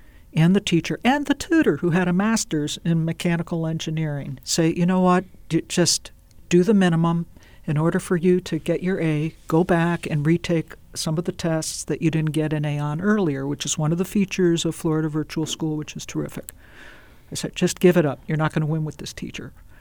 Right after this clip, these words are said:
So he wouldn't be top of my list. Contrarily, I saw a, a, a, a teacher, I'll never forget this. He agreed to do the D B A,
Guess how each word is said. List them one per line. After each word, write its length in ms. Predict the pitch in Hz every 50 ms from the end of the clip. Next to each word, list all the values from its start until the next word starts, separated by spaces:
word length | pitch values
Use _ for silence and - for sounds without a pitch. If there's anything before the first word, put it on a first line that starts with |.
| - -
So 260 | - - - 147 143 139
he 100 | 156 175
wouldn't 280 | 160 170 165 160 156
be 180 | - 156 151 147
top 320 | - - 160 156 139 -
of 80 | 143 147
my 180 | 151 156 160
list. 400 | 160 147 - - - - - - - - - - - - - - - - - - -
Contrarily, 840 | - - 220 240 269 269 - - 190 165 160 156 156 151 156 156 160
I 80 | 160 170
saw 380 | 165 - 202 196 190 190 196 196
a, 240 | - 160 156 160 - -
a, 120 | 160 - - - - - - - - - -
a, 80 | 170 165 - - -
a 80 | 165 160 - - -
teacher, 360 | - 220 202 - - 170 156 -
I'll 100 | 156 156
never 340 | 165 165 175 208 214 - 202
forget 460 | - - 196 185 - 165 160 - -
this. 280 | - 131 - - -
He 280 | - - 180 180 190 220
agreed 540 | 220 196 - 202 180 165 156 151 156 151 -
to 100 | - 165
do 180 | 147 - 170
the 120 | 165 143 156
D 220 | 127 - 180 180
B 260 | 175 185 170 160 156 151
A, 280 | 147 147 147 151 165